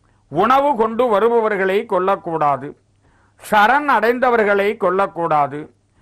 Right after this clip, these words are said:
சூரிய அஸ்தமத்துக்கு பின்னே போர் நடக்கக்கூடாது. இப்படியெல்லாம் இரு தரப்பிலேயும் ஒப்பந்தங்கள் செய்கின்றார்கள். இப்படியாக போர் முரசம் கொட்டி, படைகள் எல்லாம் எரித்து,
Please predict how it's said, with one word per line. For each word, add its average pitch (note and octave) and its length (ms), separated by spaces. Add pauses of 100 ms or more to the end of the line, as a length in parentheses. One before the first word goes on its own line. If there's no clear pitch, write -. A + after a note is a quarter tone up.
(240)
சூரிய C4 640
அஸ்தமத்துக்கு B3+ 580
பின்னே A3 400
போர் A3 340
நடக்கக்கூடாது. E3+ 960 (500)
இப்படியெல்லாம் G#3+ 760
இரு G3 220
தரப்பிலேயும் G#3+ 640
ஒப்பந்தங்கள் F#3+ 720
செய்கின்றார்கள். E3 840 (680)
இப்படியாக A3 1080
போர் A#3+ 320
முரசம் G#3 400
கொட்டி, E3+ 500 (800)
படைகள் G3+ 420
எல்லாம் G#3 360
எரித்து, F#3+ 680